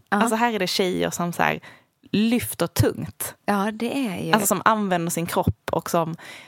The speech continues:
Speaker 2: ger sig in i en sån mansdominerad sport
Speaker 1: Mm,
Speaker 2: och bara
Speaker 1: verkligen.
Speaker 2: kickar ass.
Speaker 1: Mm.
Speaker 2: Det är häftigt.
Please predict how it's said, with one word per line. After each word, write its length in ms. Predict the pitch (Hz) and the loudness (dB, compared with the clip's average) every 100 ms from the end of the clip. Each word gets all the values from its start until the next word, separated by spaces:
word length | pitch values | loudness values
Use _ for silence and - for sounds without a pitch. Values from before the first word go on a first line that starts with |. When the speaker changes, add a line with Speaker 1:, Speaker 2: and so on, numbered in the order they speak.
| - | -12
Speaker 2:
ger 180 | 180 185 | -2 0
sig 160 | 175 - | 0 0
in 280 | 214 170 170 | 0 0 0
i 20 | |
en 80 | 185 | 0
sån 160 | 170 | 0
mansdominerad 960 | 175 180 170 - 175 170 214 196 160 160 | 2 0 0 -4 -4 -2 0 0 -2 -4
sport 440 | - - - - 196 | -2 0 0 -2 -2
Speaker 1:
Mm, 200 | 208 226 | -2 -4
Speaker 2:
och 300 | 180 208 202 | -6 0 2
bara 140 | 190 170 | 2 0
Speaker 1:
verkligen. 280 | 175 220 | -2 -2
Speaker 2:
kickar 140 | 214 - | -2 -2
ass. 420 | 226 - - - _ - | -4 -4 -10 -10 _ -6
Speaker 1:
Mm. 180 | 214 208 | -4 0
Speaker 2:
Det 220 | 247 - | 0 0
är 40 | |
häftigt. 540 | 185 - - - - | -2 -4 -6 -8 -12